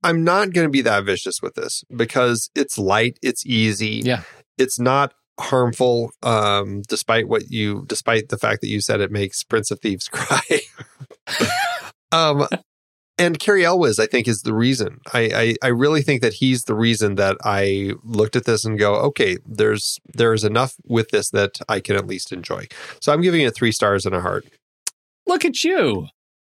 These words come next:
Speaker 1: I know.
Speaker 2: Well,
Speaker 1: I have,
Speaker 2: I'm,
Speaker 1: I have
Speaker 2: then I
Speaker 1: major
Speaker 2: will go
Speaker 1: issues
Speaker 2: with
Speaker 1: with
Speaker 2: the
Speaker 1: it.
Speaker 2: algorithm, and I wanna be right next to Andy.
Speaker 1: <laughs>
Speaker 2: Three
Speaker 1: Okay.
Speaker 2: stars and a heart.
Speaker 1: There it is.
Speaker 2: Consider me swayed, sir.
Speaker 1: <laughs>
Speaker 2: I thought I was, I thought you were gonna come in with one, one and a half stars and a lightning
Speaker 1: No.
Speaker 2: bolt.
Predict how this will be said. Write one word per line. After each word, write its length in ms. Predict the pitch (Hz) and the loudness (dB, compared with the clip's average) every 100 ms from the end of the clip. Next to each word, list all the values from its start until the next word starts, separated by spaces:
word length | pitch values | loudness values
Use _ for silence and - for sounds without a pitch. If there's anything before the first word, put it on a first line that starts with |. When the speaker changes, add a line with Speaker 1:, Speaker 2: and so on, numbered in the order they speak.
| _ _ - | _ _ -2
Speaker 1:
I 100 | 143 | 2
know. 100 | 208 | 4
Speaker 2:
Well, 240 | - 156 113 | 4 4 4
Speaker 1:
I 100 | 110 | 4
have, 280 | - 139 | 4 4
Speaker 2:
I'm, 60 | 127 | 4
Speaker 1:
I 20 | |
have 180 | 147 139 | 2 4
Speaker 2:
then 160 | - - | 4 4
I 80 | - | 4
Speaker 1:
major 140 | 220 | 4
Speaker 2:
will 100 | 214 | 6
go 80 | 185 | 6
Speaker 1:
issues 120 | 220 240 | 4 4
Speaker 2:
with 100 | - | 4
Speaker 1:
with 80 | 247 | 4
Speaker 2:
the 40 | |
Speaker 1:
it. 40 | |
Speaker 2:
algorithm, 680 | 240 285 175 123 123 107 104 | 4 2 2 2 2 2 2
and 120 | 104 117 | 2 2
I 120 | 165 | 2
wanna 200 | 208 143 | 2 0
be 120 | 143 | 2
right 200 | 147 160 | 2 2
next 180 | 185 180 | 0 0
to 100 | - | 0
Andy. 520 | 190 220 135 107 160 - - | 2 2 0 -2 -8 -14 -20
Speaker 1:
<laughs> 140 | - | -4
Speaker 2:
Three 100 | - - 233 | -2 0 0
Speaker 1:
Okay. 0 | 330 | 2
Speaker 2:
stars 380 | 240 202 160 | 2 2 2
and 100 | 143 | 2
a 60 | 123 | 0
heart. 480 | - 131 98 85 - _ _ _ _ _ _ | 2 2 2 -2 -10 _ _ _ _ _ _
Speaker 1:
There 200 | - 98 | -4 0
it 80 | 95 | 0
is. 400 | 92 82 82 - | 0 -2 -6 -12
Speaker 2:
Consider 420 | - 127 - 180 151 | -10 -8 -2 0 2
me 140 | 127 | 0
swayed, 540 | 123 - 110 98 92 | -2 0 0 0 -2
sir. 460 | 90 - 101 98 110 - _ _ _ | -4 -2 0 0 -2 -6 _ _ _
Speaker 1:
<laughs> 1300 | - - - - 233 - 254 - - _ - _ - | -20 -20 -12 -8 -6 -6 -6 -6 -8 _ -20 _ -2
Speaker 2:
I 140 | - | 0
thought 220 | 370 151 | 2 2
I 140 | 127 185 | 2 2
was, 180 | 214 147 | 2 2
I 140 | 160 | 2
thought 220 | - 156 | 2 0
you 80 | 143 | 2
were 80 | 120 | 2
gonna 160 | 120 117 | 2 2
come 200 | 139 127 | 2 2
in 140 | 117 | 2
with 140 | 107 | 0
one, 240 | 117 113 123 | 0 2 2
one 100 | 120 | 2
and 100 | 120 | 2
a 40 | |
half 200 | 107 113 | 2 0
stars 460 | - - 123 143 123 | 0 0 2 2 2
and 80 | 101 | 0
a 60 | |
lightning 380 | 95 120 - 131 | 2 0 2 2
Speaker 1:
No. 80 | - | 2
Speaker 2:
bolt. 400 | - 90 - | 2 0 -6